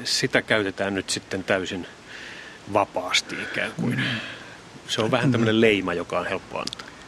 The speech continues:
Speaker 2: Niin, se on leima, joka on ha-, harvinaisen tai harmittavan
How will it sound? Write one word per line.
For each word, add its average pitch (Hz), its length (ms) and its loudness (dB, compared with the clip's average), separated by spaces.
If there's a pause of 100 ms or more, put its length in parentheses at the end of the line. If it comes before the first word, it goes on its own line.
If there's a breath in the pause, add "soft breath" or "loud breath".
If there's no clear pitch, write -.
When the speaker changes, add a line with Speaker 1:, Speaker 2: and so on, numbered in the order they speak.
(100)
Speaker 2:
Niin, 131 140 8
se 127 120 8
on 123 160 8
leima, 131 460 8 (120)
joka 110 400 4 (1160 loud breath)
on 107 400 2 (1160 loud breath)
ha-, 143 140 6 (600)
harvinaisen 110 800 6
tai 107 160 6
harmittavan 107 800 4